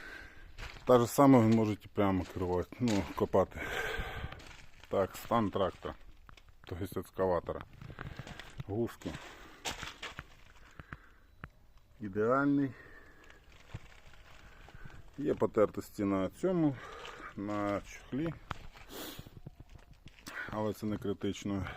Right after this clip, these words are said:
Він весь в оригінальній фарбі. Не фарбувався від слова зовсім. Отак він прийшов. Помили. Даже ще піна не зійшла.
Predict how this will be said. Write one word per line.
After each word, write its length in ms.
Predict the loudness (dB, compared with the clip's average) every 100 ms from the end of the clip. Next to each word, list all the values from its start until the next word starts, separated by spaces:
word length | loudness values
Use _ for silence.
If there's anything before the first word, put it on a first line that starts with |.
| -10 -2
Він 400 | 0 2 2 0 -8 -16 -2
весь 360 | 6 6 6
в 40 | 2
оригінальній 460 | 2 2 0 0
фарбі. 400 | 0 2 4 0 -2 -8 -20 -20 -20 -20 -20 -12 -8
Не 80 |
фарбувався 720 | -2 0 0 0 0 -2 -6
від 100 | -8
слова 360 | -6 -4 -2 -2
зовсім. 400 | -2 -4 -2 -4 -4 -20 -20 -20 -20 -20 -20 -18 -16 -16 -16 -18 -16 -14 -16 -14 -16 -12
Отак 340 | -12 -4 -4 -2
він 100 | -4
прийшов. 540 | -2 -4 -4 -4 -4 -8 -18 -18 -16 -16 -18 -8
Помили. 480 | -4 -2 -2 -4 -6 -12 -18 -16 -18 -16 -18 -18 -16 -14 -10
Даже 260 | -4 -4 -4
ще 160 | -8
піна 320 | -6 -4 -2
не 100 | -4
зійшла. 360 | -6 -10 -8 -8